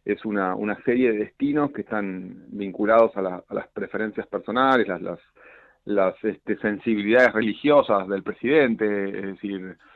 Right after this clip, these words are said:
desde Israel hasta, hasta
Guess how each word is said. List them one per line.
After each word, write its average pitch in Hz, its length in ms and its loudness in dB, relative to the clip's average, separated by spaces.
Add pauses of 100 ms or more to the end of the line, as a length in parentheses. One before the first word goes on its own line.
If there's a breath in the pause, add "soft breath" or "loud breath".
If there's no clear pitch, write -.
(220 soft breath)
desde 101 220 -2
Israel 135 720 4
hasta, 107 520 0 (1000)
hasta 95 560 -2